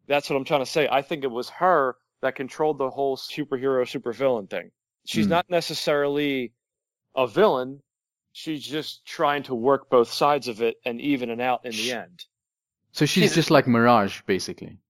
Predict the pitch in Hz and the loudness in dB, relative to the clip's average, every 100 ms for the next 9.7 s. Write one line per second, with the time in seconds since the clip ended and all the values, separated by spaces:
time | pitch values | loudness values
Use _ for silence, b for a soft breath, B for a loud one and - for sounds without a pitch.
0 | _ - 202 180 170 160 160 156 147 147 | _ 0 2 4 4 4 4 4 4 4
1 | 147 147 165 - 147 - - _ - - | -4 -6 -10 -2 -2 -2 -14 _ -10 -10
2 | - _ _ _ _ _ _ _ _ _ | -10 _ _ _ _ _ _ _ _ _
3 | _ - - 123 - 120 - 139 - 147 | _ -12 -6 -4 2 2 6 6 6 6
4 | 147 - 127 147 139 - _ - 170 202 | 4 4 0 0 -4 -10 _ -2 4 8
5 | 214 208 160 180 185 190 196 175 185 170 | 8 6 6 6 8 8 6 6 4 4
6 | 170 170 170 165 185 311 320 - _ _ | 2 0 0 0 0 -2 -6 -10 _ _
7 | _ - 127 156 196 143 131 220 180 - | _ -10 0 0 4 4 6 4 2 -2
8 | - 147 - _ _ - 196 262 262 220 | -14 -16 -20 _ _ -4 2 4 6 6
9 | 165 - 156 143 127 131 135 | 6 6 6 6 6 4 4